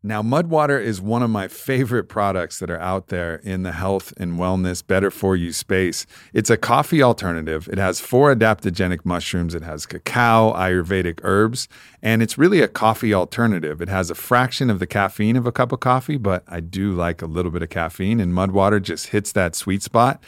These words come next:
It doesn't have a bunch of sugar or anything in there, so if you wanna add your own sweetener, you're welcome to, or if you're mixing it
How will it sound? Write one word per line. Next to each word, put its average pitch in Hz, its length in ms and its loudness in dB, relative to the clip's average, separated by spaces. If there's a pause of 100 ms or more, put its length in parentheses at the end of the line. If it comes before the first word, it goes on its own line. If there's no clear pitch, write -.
(360)
It 113 100 -2
doesn't 139 240 4
have 123 220 4
a 120 80 2
bunch 107 260 0
of 87 80 -4
sugar 117 480 4
or 107 60 2
anything 110 340 2
in 110 140 4
there, 113 180 4
so - 160 -4
if 82 100 -8
you 87 80 -6
wanna 92 200 0
add 95 260 -2
your 92 100 -2
own 92 160 0
sweetener, 98 460 -2
you're 87 160 -2
welcome 85 380 -2
to, 104 240 0
or 82 160 -2
if - 100 -10
you're 82 100 -6
mixing 92 380 -2
it 92 220 -2